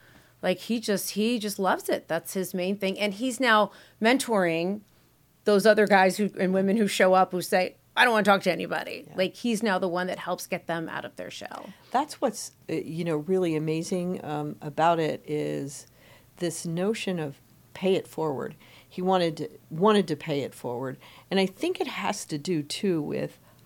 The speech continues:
Speaker 2: our purpose, uh, VyStar's purpose to do good. It's kind of infectious. There's a, it, it grows. Um, the more you do good, the more you want to. Um, and, um, that's what we definitely saw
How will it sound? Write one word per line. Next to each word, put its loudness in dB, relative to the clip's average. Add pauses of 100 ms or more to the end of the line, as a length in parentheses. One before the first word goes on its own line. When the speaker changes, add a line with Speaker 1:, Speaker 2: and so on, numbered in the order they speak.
Speaker 2:
our 6
purpose, -8
uh, 0
VyStar's 0
purpose -6
to -12
do -6
good. -4 (320)
It's -14
kind -2
of -8
infectious. -6 (500)
There's -2
a, -2
it, -2
it -2
grows. -2
Um, 0
the -4
more 2
you 2
do -2
good, -2
the -2
more -2
you -2
want -4
to. -10 (400)
Um, 0
and, -4
um, -2
that's 2
what -2
we -2
definitely -2
saw -2